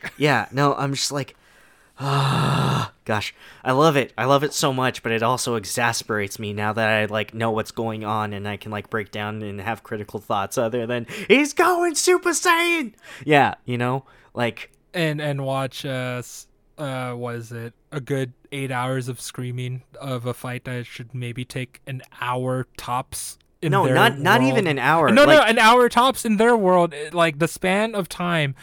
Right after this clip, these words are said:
Speaker 1: it takes from Goku to,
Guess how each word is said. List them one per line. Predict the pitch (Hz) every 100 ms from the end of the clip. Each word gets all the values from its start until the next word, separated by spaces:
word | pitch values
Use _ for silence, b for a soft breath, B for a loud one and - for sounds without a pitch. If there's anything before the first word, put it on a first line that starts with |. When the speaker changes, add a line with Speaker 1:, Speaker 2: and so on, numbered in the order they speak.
| B B B -
Speaker 1:
it | 156
takes | 175 170 -
from | 180 165 139
Goku | 147 156 - 185 175 180 -
to, | 175 151 147 143 139